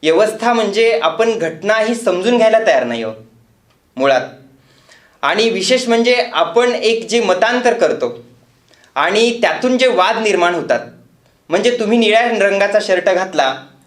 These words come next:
म्हणजे तुम्ही बुद्धाचे आहात, तुम्ही भगव्या रंगाचा शर्ट घातला म्हणजे तुम्ही शिवाजीचे आहात, तुम्ही पांढऱ्या रंगाचा शर्ट घातला म्हणजे तुम्ही, अ, ख्रिस्ताचे आहात. म्हणजे इथली जी व्यवस्था आहे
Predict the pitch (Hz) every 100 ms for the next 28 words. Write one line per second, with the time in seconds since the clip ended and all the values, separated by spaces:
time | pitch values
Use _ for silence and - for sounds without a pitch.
0 | _ 139 180 208 214 220 165 165 208 185
1 | 123 120 - - _ _ _ _ 190 226
2 | 175 170 233 247 226 226 226 220 196 220
3 | 190 190 196 202 202 214 214 214 208 214
4 | 220 190 135 127 - - _ _ 196 240
5 | 226 165 180 240 247 240 233 233 226 214
6 | 220 214 214 214 214 220 220 185 208 226
7 | 226 - - 143 156 160 160 160 160 214
8 | - 254 233 202 135 131 - - _ _
9 | - 165 202 254 202 - 214 277 277 262
10 | 226 202 - 185 151 143 190